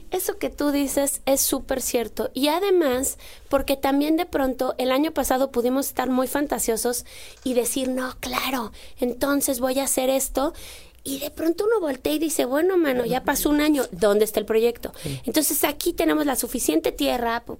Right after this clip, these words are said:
Speaker 1: como para poderlo concretar, para aterrizarlo, bajarlo y realmente formarlo. Y también lo que dice Lili es súper cierto. De pronto, ¿estoy haciendo lo que me gusta?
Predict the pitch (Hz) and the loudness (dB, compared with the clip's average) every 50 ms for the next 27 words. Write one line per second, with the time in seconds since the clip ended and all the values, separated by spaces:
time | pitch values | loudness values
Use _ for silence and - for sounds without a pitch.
0 | - - 226 214 226 220 220 214 220 214 208 208 - 226 233 262 302 320 330 320 | -10 -6 -4 -4 -4 -4 -4 -4 -4 -4 -4 -4 -2 0 0 2 2 2 2 2
1 | 311 294 254 254 240 - - 220 220 220 - 214 208 214 226 233 - - - - | 2 0 -2 -2 -2 -2 -2 -2 -2 -2 -2 -2 -2 -2 -4 -6 -10 -14 -14 -14
2 | - - - - 240 233 220 220 220 220 - 240 233 233 233 226 - - 285 294 | -16 -12 -4 -2 0 2 2 2 0 -2 -2 -2 0 0 0 0 0 0 0 2
3 | 294 311 294 269 247 233 - 247 240 247 269 285 - - - 262 262 233 247 262 | 2 0 0 0 -2 -2 -2 -4 -2 -2 -2 -4 -4 -4 -4 -2 -2 0 -2 -2
4 | 254 254 262 269 277 269 254 - 254 233 - 240 240 247 262 294 330 330 285 226 | 0 0 0 0 0 0 0 -2 -4 -2 0 2 2 4 4 2 2 2 2 0
5 | 196 208 - - - - - - - - - - 320 311 - 349 339 349 381 403 | -2 -2 -6 -16 -16 -14 -14 -14 -14 -12 -4 0 0 2 4 4 4 6 6 6
6 | 427 - - 311 269 254 269 254 - 277 262 254 254 247 254 262 254 - - 240 | 4 4 2 0 0 0 -2 -2 -2 -2 0 0 -2 0 0 -2 -2 -2 -2 -4
7 | - - 208 202 - - 226 220 214 - - 190 - - - - - - - - | -2 -4 -4 -4 -2 -2 -2 -4 -4 -8 -12 -12 -14 -14 -18 -20 -20 -18 -4 2
8 | 233 269 269 269 320 330 339 359 339 - 320 285 254 247 - - - - - - | 2 2 4 4 4 4 6 4 4 2 0 -2 -2 -4 -8 -14 -20 -20 -20 -20
9 | - - - - - - - - - - - 294 311 415 403 - - 311 302 311 | -18 -18 -16 -16 -16 -12 -8 -8 -6 -4 -4 -2 -2 -2 -2 -2 0 0 0 0
10 | 311 320 302 277 240 233 - 190 185 175 170 170 165 170 202 214 247 240 - - | 0 0 0 -2 -2 -4 -6 -10 -8 -10 -12 -12 -10 -8 -6 -4 -4 -4 -4 -6
11 | - 196 208 | -6 -10 -10